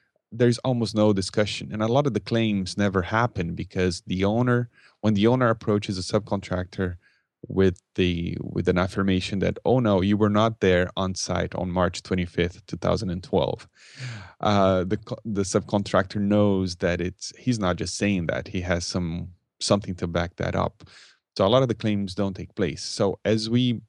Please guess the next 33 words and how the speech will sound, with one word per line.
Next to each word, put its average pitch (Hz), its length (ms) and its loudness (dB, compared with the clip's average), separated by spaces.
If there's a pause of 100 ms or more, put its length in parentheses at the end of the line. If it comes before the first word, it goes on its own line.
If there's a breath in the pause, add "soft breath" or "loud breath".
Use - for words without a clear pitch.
(520)
try 127 260 2
to, 110 340 2 (200)
as 113 140 2
you 113 100 2
know, 107 420 0 (360 soft breath)
we're 95 100 0
trying 107 360 0
to 95 340 2
make 98 240 -2
construction 92 560 -4
more 90 160 2
efficient, 104 560 -4 (760)
and 87 420 0 (140)
we 101 160 4
have 101 220 2
been 95 120 2
failing 92 460 0
miserably 92 480 0
in 87 80 -4
the, 90 240 -6
you 95 80 -2
know, 87 140 -4 (140)
if - 260 -8
you 107 60 2
look 98 200 0
at 98 60 0
any 101 200 4
other 92 180 4
industry, 92 640 -4 (640 soft breath)
uh, 90 160 0
efficiency 90 880 0
and, 85 160 -4
and 87 360 -2